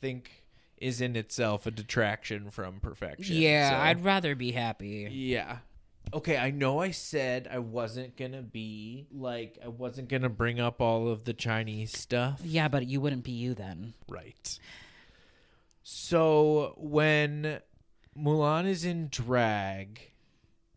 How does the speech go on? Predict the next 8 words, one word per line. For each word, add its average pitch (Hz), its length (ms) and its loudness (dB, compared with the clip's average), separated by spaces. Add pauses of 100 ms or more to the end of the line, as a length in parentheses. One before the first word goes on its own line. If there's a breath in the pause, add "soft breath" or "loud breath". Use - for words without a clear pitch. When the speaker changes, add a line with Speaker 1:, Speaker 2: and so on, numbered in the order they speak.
(460)
Speaker 1:
she - 260 -4
goes 147 320 6
by 151 680 4 (200)
Ping. 135 760 0
Speaker 2:
Right. 165 460 2 (880 soft breath)
Speaker 1:
Which, 170 360 4 (200)
<sighs> - 1160 -18
okay. 95 380 -6